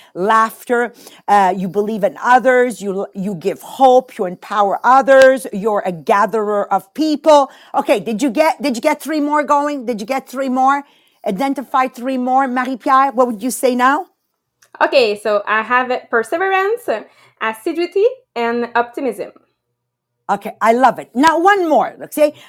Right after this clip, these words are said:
Speaker 1: I want you to leave this morning. You're gonna be on the podcast. Might as well have an advantage, right? You're gonna leave with your ten gifts, your ten, uh, things that if you do, it will come easy to you. So one more,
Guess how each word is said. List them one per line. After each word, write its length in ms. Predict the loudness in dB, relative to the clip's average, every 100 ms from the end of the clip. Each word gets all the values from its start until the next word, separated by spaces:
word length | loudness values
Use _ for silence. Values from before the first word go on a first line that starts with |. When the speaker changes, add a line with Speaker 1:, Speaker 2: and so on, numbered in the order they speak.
| 0
Speaker 1:
I 140 | 2
want 260 | 2 0 -2
you 60 |
to 100 | -2
leave 380 | -2 -2 -4 -4
this 260 | -6 -6 -6
morning. 320 | -4 -4 -4
You're 120 | -4
gonna 100 | -4
be 160 | -4 -6
on 80 | -6
the 80 |
podcast. 600 | -6 -4 -4 -4 -14 -12
Might 200 | -10 -6
as 260 | -6 -8 -6
well 200 | -4 -4
have 160 | -6 -10
an 100 | -12
advantage, 580 | -8 -10 -10 -16 -12
right? 220 | -8 -8 -12 -20 _
You're 120 | -8
gonna 180 | -6 -4
leave 220 | -4 -4
with 220 | -4 -6 -8
your 100 | -12
ten 580 | -10 -4 0 0 -4 -12 _ _ -14
gifts, 460 | -10 -10 -12 -14 -10
your 120 | -10
ten, 560 | -12 -8 -6 -4 -6 -14 _ _ -8
uh, 140 | -6 -6
things 560 | _ 0 0 -2 -4
that 200 | -4 -4 -6
if 280 | -10 -8
you 160 | -8 -6
do, 520 | -4 -4 -2 -4 -6 -8
it 120 | -6
will 160 | -8
come 260 | -8 -12 -12 -8
easy 340 | -6 -6 -10
to 160 | -10 -8
you. 220 | -8 -8
So 180 | -4 -4
one 400 | 2 2 2 0
more, 320 | 0 -2